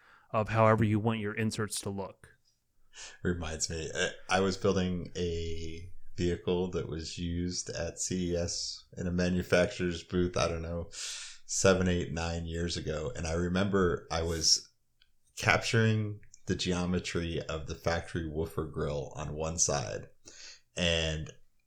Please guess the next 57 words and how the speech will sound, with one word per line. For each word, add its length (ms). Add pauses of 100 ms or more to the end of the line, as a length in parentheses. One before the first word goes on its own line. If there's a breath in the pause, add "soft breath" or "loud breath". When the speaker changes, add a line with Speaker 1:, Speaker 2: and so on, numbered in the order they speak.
(120)
Speaker 2:
I 440 (420)
didn't 260
have 160
a 40
laser 340
at 80
the 60
time. 280
I 80
only 180
had 160
a 60
C 200
N 100
C, 260
and 100
I 120
was, 220
like, 300 (320 soft breath)
adjusting 480
the 80
file 420
and 140
cutting 300
a 40
new 140
part 260
on 120
the 80
C 200
N 80
C. 220
And 80
I 40
was 100
like, 180
"Oh, 220
it's 180
so 180
close." 520
And, 160 (360 loud breath)
but 340
I, 40
I 20
wanna 220
change, 240
I 80
wanna 160
get 100
it 100
a 40
step 420
better, 260
a 60
step 300
better. 260
The, 220